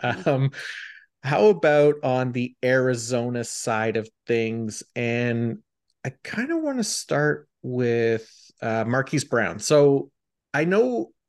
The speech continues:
Speaker 2: I'm probably kind of an outlier here for, for Marquise Brown this week, um, 'cause I, I don't think a lot of people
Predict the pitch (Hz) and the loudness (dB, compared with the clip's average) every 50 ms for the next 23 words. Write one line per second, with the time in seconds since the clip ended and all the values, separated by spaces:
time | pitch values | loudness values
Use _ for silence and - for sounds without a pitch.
0 | _ - 143 156 147 - - 151 143 131 120 - 151 165 170 156 156 165 160 160 | _ -4 -4 -4 -4 -4 -2 0 0 0 0 -2 -4 -4 -4 -4 -4 -6 -6 -4
1 | 156 156 147 - _ - - 139 143 147 139 139 123 120 127 127 - 123 127 127 | -4 -6 -6 -10 _ -10 -6 -4 -4 -4 -4 -4 -4 -4 -4 -4 -4 -2 -2 -2
2 | 123 123 - 139 127 127 123 120 117 - - 127 123 113 - - 131 123 123 120 | -2 -2 -4 -6 -4 -4 -4 -4 -4 -6 -6 -4 -4 -4 -4 -6 -8 -6 -4 -4
3 | 123 123 - 127 120 - - _ - 113 117 113 110 110 113 117 113 - - - | -4 -4 -6 -8 -8 -8 -8 _ -2 0 0 0 0 -2 -2 -6 -6 -8 -8 -8
4 | - 120 117 120 110 - - - - - - 120 110 113 110 110 110 - - - | -6 -6 -4 -6 -8 -12 -16 -20 -16 -8 -6 -4 -2 -2 -2 -4 -6 -6 -6 -4
5 | 117 107 101 117 - - 127 - - 139 160 170 - 165 151 139 123 120 120 117 | -2 0 0 0 0 -4 -6 -4 -2 -2 -2 -2 -2 -4 -2 0 0 0 0 -2
6 | 113 - 127 - - 113 110 - | -4 -6 -10 -8 -6 -6 -6 -6